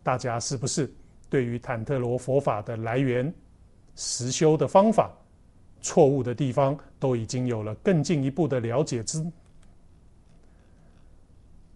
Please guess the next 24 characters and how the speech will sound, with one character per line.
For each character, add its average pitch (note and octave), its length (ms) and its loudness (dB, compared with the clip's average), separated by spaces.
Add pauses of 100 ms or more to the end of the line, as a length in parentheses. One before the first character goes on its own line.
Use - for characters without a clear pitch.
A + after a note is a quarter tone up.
(460)
所 B2+ 260 -2
以 A#2 120 -4
呢， A#2 320 -6
要 C3+ 200 0
普 A#2 240 -10
劝 C#3 240 0 (1400)
所 C3+ 280 0
有 B2+ 180 0
的 B2 160 -6
学 B2+ 260 -4
佛 A#2+ 280 -4
有 A#2 200 -6
志 B2 200 -4
之 B2+ 180 -4
人， G#2+ 160 -6 (520)
要 C4 100 2
想 - 280 -4
一 C#3 40 -4
想， - 180 -4 (1300)
这 - 140 8
样 A#3+ 120 10
的 F3 120 4
密 G3+ 200 6
法 A#2 300 -4